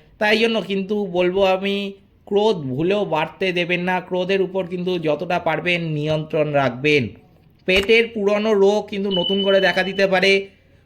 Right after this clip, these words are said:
কর্মচারীদের জন্য ব্যবসা বাড়ানোর কিন্তু সুযোগ আসতে পারে। অতিরিক্ত হঠকারিতার জন্য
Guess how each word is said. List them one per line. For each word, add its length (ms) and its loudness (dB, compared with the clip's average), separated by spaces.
কর্মচারীদের 920 2
জন্য 220 2
ব্যবসা 520 0
বাড়ানোর 500 0
কিন্তু 540 -2
সুযোগ 440 2
আসতে 360 0
পারে। 420 2
অতিরিক্ত 580 2
হঠকারিতার 880 0
জন্য 600 0